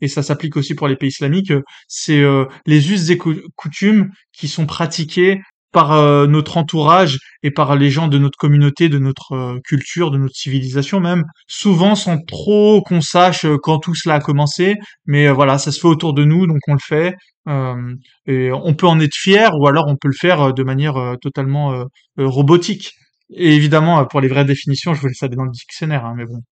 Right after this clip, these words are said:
c'est, en tout cas, c'est ça que j'ai, c'est, c'est ce que j'ai à l'esprit. Mais c'est aussi très connu, euh, la circoncision pour être pratiquée aux États-Unis. Et, euh, il faut savoir qu'aux États-Unis, pourquoi est-ce que c'est pratiqué aux États-Unis ?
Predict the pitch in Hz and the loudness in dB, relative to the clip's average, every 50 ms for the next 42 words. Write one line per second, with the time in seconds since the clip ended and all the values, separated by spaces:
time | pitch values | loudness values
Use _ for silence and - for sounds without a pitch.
0 | _ _ - - 139 135 - - 165 151 - - - 156 139 135 147 165 - - | _ _ -8 -8 -8 -8 -6 -6 -6 -6 -6 -8 -8 -6 -6 -4 -6 -8 -10 -14
1 | - - 190 - - - 147 - - 147 147 147 139 135 - - - 131 - - | -16 -16 -16 -14 -12 -12 -12 -8 -8 -6 -4 -2 -4 -4 -6 -8 -10 -10 -10 -10
2 | - - - - _ - 151 156 156 156 151 147 - - 185 180 175 170 - - | -20 -20 -20 -8 _ 0 2 4 4 4 2 0 0 0 2 2 2 0 -4 -8
3 | 220 - - - 202 208 202 196 214 240 226 180 147 143 - - _ - 160 147 | -12 -8 -6 -6 -2 0 2 2 2 2 2 0 0 -2 -4 -8 _ -6 -6 -4
4 | 156 165 202 214 208 - 139 139 - - 147 139 - - - 175 139 143 139 147 | -4 -4 -4 -4 -2 -4 -6 -6 -6 -10 -10 -10 -10 -4 -2 -2 -2 -2 -2 -2
5 | 147 131 147 190 214 220 190 196 - - - - - - _ - 185 143 139 139 | -2 -2 0 2 2 2 0 -2 -8 -18 -20 -20 -20 -20 _ -4 0 2 2 4
6 | 135 135 139 143 139 - 175 147 196 202 294 311 - - 165 147 151 147 156 143 | 4 4 2 2 0 0 -2 0 2 2 2 2 2 0 2 2 2 0 0 -2
7 | 123 143 151 190 247 277 - _ _ - _ _ _ - 208 208 - 285 277 285 | 0 2 2 2 0 0 -4 _ _ -20 _ _ _ -4 -4 0 2 2 2 2
8 | - 190 - 190 - - 165 147 - - 247 208 156 147 147 165 139 156 151 143 | 0 -2 -4 -2 -4 -4 -6 -6 -4 0 0 2 2 0 -2 -4 -2 0 0 0
9 | 143 | 0